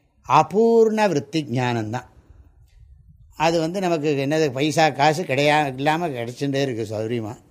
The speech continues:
ஆனா இதுவும் ரொம்ப ரொம்ப நல்ல ஞானம் இது. இந்த ஞானம்ங்கிறார். ஞானம்ங்கிறது தான் விருத்தி ஞானம். விருத்தின்னா என்ன அர்த்தம்? எண்ண வடிவமான அறிவுன்னு அர்த்தம்.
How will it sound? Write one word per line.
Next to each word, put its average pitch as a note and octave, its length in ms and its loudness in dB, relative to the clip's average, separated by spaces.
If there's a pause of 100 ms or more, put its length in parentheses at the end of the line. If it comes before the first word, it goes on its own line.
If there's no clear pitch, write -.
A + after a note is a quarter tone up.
(560)
ஆனா D3+ 260 -6
இதுவும் D#3 420 0
ரொம்ப E3+ 300 2
ரொம்ப F#3 600 2 (160)
நல்ல E3+ 520 2
ஞானம் C#3+ 440 -2
இது. A#2 480 -6 (380)
இந்த F3 360 0
ஞானம்ங்கிறார். C#3 680 -2 (140)
ஞானம்ங்கிறது G3 600 -2
தான் A#3+ 140 2
விருத்தி G#3 340 -4
ஞானம். F#3 340 -4
விருத்தின்னா F#3 560 -4
என்ன G3 160 -2
அர்த்தம்? F3 480 -4 (400)
எண்ண F#3 460 0
வடிவமான G3+ 800 2
அறிவுன்னு E3+ 340 0
அர்த்தம். - 360 -10